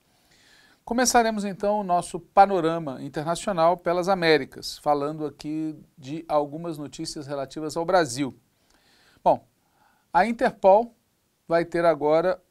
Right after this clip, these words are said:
como secretário-geral um brasileiro, o Valdeci Urquiza, que é delegado da Polícia Federal e assumiu a função de secretário-geral da Interpol no dia sete de novembro, né?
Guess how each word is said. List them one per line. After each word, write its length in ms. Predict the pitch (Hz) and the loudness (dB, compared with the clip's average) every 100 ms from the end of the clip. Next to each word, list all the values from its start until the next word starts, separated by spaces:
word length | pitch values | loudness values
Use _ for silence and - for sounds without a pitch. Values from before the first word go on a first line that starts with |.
| _ | _
como 240 | 151 143 | -10 -8
secretário-geral 1160 | 143 - 196 175 160 143 143 170 175 156 190 220 _ _ _ _ | -8 -4 -2 -2 -2 -2 -2 0 4 4 4 -4 _ _ _ _
um 320 | 165 185 190 | -14 -12 -12
brasileiro, 800 | 147 151 190 180 185 156 156 117 - _ _ | -4 0 0 0 0 2 0 -2 -10 _ _
o 140 | - 131 | -10 -10
Valdeci 1000 | 123 160 196 185 165 - - 208 233 - | 6 8 8 6 -2 -4 -10 -10 -12 -12
Urquiza, 840 | 208 - - - 208 185 113 113 - _ _ _ | -14 -14 -20 -6 -4 -4 -6 -8 -10 _ _ _
que 120 | - | -4
é 40 | 160 | -2
delegado 640 | 170 202 156 143 160 160 | 0 0 4 6 6 4
da 120 | 139 | -8
Polícia 320 | 120 135 127 156 | -10 -12 -12 -12
Federal 480 | 185 190 180 190 | -8 -2 2 2
e 40 | 190 | 0
assumiu 460 | 196 - 180 160 | -4 -10 -8 -6
a 60 | 160 | -6
função 400 | 151 139 - 139 | -8 -14 -12 -12
de 100 | 135 | -12
secretário-geral 960 | - 151 143 139 165 175 151 143 123 123 | -12 -10 -12 -6 -4 -4 -4 -4 -4 -4
da 100 | 127 | -8
Interpol 640 | 135 175 - 156 156 165 - _ _ _ - | -10 -12 -6 0 2 0 -8 _ _ _ -12
no 80 | |
dia 240 | 135 143 156 | -6 -2 -2
sete 800 | - - - 170 175 175 - 156 | -2 -8 -2 0 0 -2 -10 -10
de 200 | 131 139 | -10 -12
novembro, 760 | 151 165 139 139 135 110 107 - _ - | -10 -10 -8 -10 -8 -10 -14 -18 _ -10
né? 160 | 151 | -10